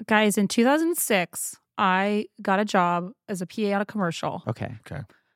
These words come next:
Speaker 1: Um, it was a commercial that aired before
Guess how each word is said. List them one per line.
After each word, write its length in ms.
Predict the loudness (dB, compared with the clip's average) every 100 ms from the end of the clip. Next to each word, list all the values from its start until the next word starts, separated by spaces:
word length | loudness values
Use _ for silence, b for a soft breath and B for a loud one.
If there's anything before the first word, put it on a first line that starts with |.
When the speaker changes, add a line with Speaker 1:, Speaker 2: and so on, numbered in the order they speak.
| _
Speaker 1:
Um, 300 | 2 4 2 0
it 140 | 0
was 160 | 0 0
a 60 |
commercial 520 | 0 2 2 2 0 0
that 160 | -2
aired 320 | 0 0 0 -2
before 680 | -4 -2 0 2 2 -2